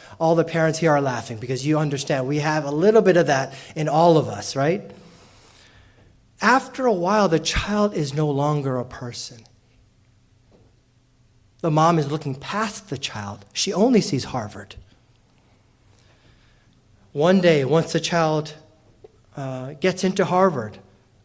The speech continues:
I will be able to brag to everybody. That's really the name of the game. And the child, without you saying anything, instinctively knows, "Oh, the heart, soul, mind, and strength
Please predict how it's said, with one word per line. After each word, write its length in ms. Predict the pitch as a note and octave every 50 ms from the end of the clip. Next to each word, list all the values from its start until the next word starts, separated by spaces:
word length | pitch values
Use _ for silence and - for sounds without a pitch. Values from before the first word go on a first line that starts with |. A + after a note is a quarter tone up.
| _ _
I 200 | - D3 D3+ D#3+
will 120 | D#3 D#3 D3
be 300 | D#3 D#3+ D#3 D3+ D3+ D#3+
able 180 | E3 D#3 D3+ D3+
to 120 | - C#3+
brag 480 | B2+ C#3+ C#3+ C#3 C3 A#2 A2 - - -
to 160 | - - -
everybody. 560 | C3+ B2 B2 A#2 - G2 G2 - - - - - _ _ _ _ _ _ _ _ _
That's 380 | - E3 F#3+ G#3 G3 - - -
really 560 | - D#3+ D3+ F3+ A3 A#3+ A#3+ A#3+ A3 G#3 G3
the 140 | D#3 E3+ D#3+
name 240 | D#3+ E3 E3+ F3 F3
of 60 | E3
the 100 | E3 D#3+
game. 220 | D3 D#3 C#3+ D3 -
And 120 | F3 E3+ E3
the 80 | D#3+
child, 760 | D#3 - - - F#3 G#3 A3+ A3+ G#3+ E3+ C3 - - - - - - - _ _ _ _ _ _ _ _ _ _ _ -
without 400 | F3 F#3 F#3 F3 G#3 A3 A#3 B3+
you 140 | G#3 G#3 G3
saying 360 | - - A3 G#3+ G#3+ G#3 -
anything, 680 | - F#3+ G3 G3+ G3+ F#3+ - - - C3 A2+ G#2+ G2 F#2+ - - _ _ -
instinctively 920 | F3+ D#3 - - - - - G3+ G3 G3 G3 G3 F#3 E3+ D#3 F3 D#3+ D#3
knows, 480 | D3+ D3+ C#3 B2+ A#2 A2 G#2 - - - - _ _ _ _ _
"Oh, 300 | - E3 E3 D#3 C3+ B2
the 100 | A#2 B2
heart, 480 | A2 - - - - F#3 F3 C#3 A2+ -
soul, 460 | - - - - E3+ E3 D3+ C3 B2
mind, 320 | B2 C3+ C#3+ D3 C#3 C3+ B2+
and 100 | A#2+ A2+
strength 420 | - - - D3+ C3 A#2 - -